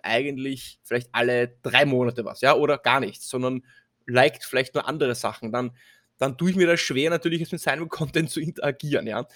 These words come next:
Was ist jetzt in dem Fall, wenn ich einen, einen Ansprechpartner habe, der entweder selbst nicht sehr aktiv Content postet oder gar keinen,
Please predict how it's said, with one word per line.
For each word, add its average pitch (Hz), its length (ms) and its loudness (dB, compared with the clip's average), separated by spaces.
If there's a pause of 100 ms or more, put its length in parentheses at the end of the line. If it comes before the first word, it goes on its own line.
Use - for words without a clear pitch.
(300)
Was - 280 4
ist 214 160 -2
jetzt 226 180 -2
in 196 120 -4
dem 185 140 0
Fall, 127 480 0
wenn 156 380 0
ich 156 180 -10
einen, 143 640 -6 (520)
einen 135 220 0
Ansprechpartner 151 720 0
habe, 117 240 2
der 143 260 2
entweder 139 560 2
selbst - 580 -4
nicht 170 240 -4
sehr 147 300 2
aktiv - 480 -4
Content 123 480 -4
postet - 640 -4
oder 123 180 -2
gar 120 220 -6
keinen, 156 340 -4